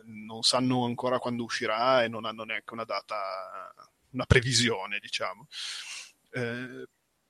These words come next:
però così lì per lì mi, mi sono sembrati un po', un po' tipo,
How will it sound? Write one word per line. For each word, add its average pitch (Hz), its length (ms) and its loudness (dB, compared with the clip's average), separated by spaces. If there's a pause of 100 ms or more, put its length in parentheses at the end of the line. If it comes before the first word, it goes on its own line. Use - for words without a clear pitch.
(140)
però 233 240 8
così 165 400 2
lì 165 160 0
per 175 180 4
lì 160 320 -2
mi, 156 140 4 (160)
mi 123 120 2
sono 123 220 0
sembrati 120 580 2
un 120 200 -4
po', 107 1600 -6
un 139 220 0
po' 135 140 0
tipo, 135 440 0